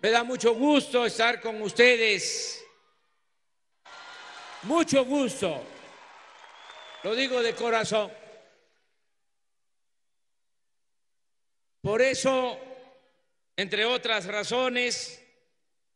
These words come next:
se decidió iniciar la entrega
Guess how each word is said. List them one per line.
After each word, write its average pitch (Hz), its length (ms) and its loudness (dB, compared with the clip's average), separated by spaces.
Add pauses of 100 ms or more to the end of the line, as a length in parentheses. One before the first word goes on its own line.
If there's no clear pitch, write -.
se 202 220 -2
decidió 214 760 2 (1200)
iniciar 220 1000 -2 (640)
la 175 120 -2
entrega 214 680 -2